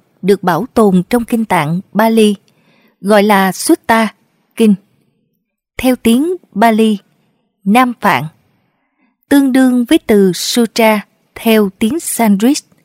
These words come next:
Bắc Phạn. Mặc dù kinh tạng Bali thuộc về một trường phái Phật giáo đặc thù, đó là truyền thống Phật giáo Nguyên Thủy, hay còn gọi là Thượng Tọa Bộ.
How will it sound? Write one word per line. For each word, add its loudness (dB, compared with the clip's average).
Bắc -2
Phạn. -4
Mặc -2
dù 2
kinh -4
tạng -2
Bali 2
thuộc 2
về 2
một 0
trường 2
phái -2
Phật -2
giáo 0
đặc 0
thù, 4
đó -2
là -2
truyền 0
thống -4
Phật -2
giáo -4
Nguyên 0
Thủy, -4
hay -2
còn -2
gọi 0
là -2
Thượng 0
Tọa 0
Bộ. 0